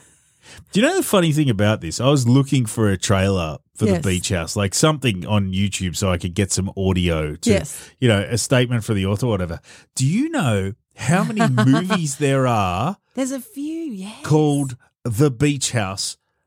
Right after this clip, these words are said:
Speaker 1: that are completely unrelated <laughs> to this novel?
Speaker 2: Same with books. There's a lot of Beach House books as well.
Speaker 1: Yeah.
Speaker 2: It's crazy.
Speaker 1: Yeah, it's,
Speaker 2: So
Speaker 1: it's just, it's, it's so
Speaker 2: maybe we've got the wrong one ourselves. Who
Speaker 1: if you're,
Speaker 2: knows?
Speaker 1: if you're a budding novelist, author, if you like to do it recreationally, you're trying to write a book that you wanna hopefully, you know,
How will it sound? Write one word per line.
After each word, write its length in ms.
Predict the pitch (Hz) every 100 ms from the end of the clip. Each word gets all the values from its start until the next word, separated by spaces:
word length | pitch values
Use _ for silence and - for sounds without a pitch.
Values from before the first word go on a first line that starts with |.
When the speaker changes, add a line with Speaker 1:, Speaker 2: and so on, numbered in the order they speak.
| _ _
Speaker 1:
that 140 | 147 156
are 220 | 139 123 - _ _ _ _ - 147
completely 540 | 180 165 247 254 190
unrelated 500 | 160 147 127 120 120 -
<laughs> 0 |
to 140 | 147
this 280 | 170 - 175
novel? 340 | - 127 - 359
Speaker 2:
Same 300 | 370 - 415 480
with 200 | 480 -
books. 360 | 403 554 -
There's 140 | 302 330
a 60 |
lot 200 | 294 302
of 180 | 339 220
Beach 260 | 233 285 -
House 260 | 277 277
books 380 | 208 220 359 -
as 180 | 247 214
well. 380 | 214 311 254 151
Speaker 1:
Yeah. 320 | 196 135 82 _
Speaker 2:
It's 180 | 269 -
crazy. 640 | - 285 381 339 135 - -
Speaker 1:
Yeah, 280 | 185 170
it's, 120 | 160 240
Speaker 2:
So 60 | 233 202
Speaker 1:
it's 200 | 165 -
just, 200 | 202 -
it's, 240 | 170 -
it's 260 | - 165 156
so 120 | 202
Speaker 2:
maybe 240 | 269 370 381
we've 140 | 311
got 180 | 320 320
the 80 | 269
wrong 240 | 277 269
one 160 | 262 262
ourselves. 600 | 254 - 330 302 - -
Who 60 |
Speaker 1:
if 120 | 277 262
you're, 140 | -
Speaker 2:
knows? 120 | 220
Speaker 1:
if 140 | 170 -
you're 160 | 285
a 60 | 175
budding 480 | 117 143 147 143 120
novelist, 520 | 127 147 156 135 -
author, 520 | 135 139 135 151 151 147
if 160 | 139
you 100 | 185
like 160 | 165 156
to 120 | -
do 160 | 139 147
it 60 | 135
recreationally, 680 | 139 135 123 127 135 156 143
you're 120 | 120
trying 240 | - 147
to 60 | 123
write 160 | 123 117
a 40 |
book 260 | 110 147 -
that 100 | 117
you 100 | 113
wanna 220 | 120 107
hopefully, 380 | 135 131 139 123
you 140 | 123
know, 220 | 123 104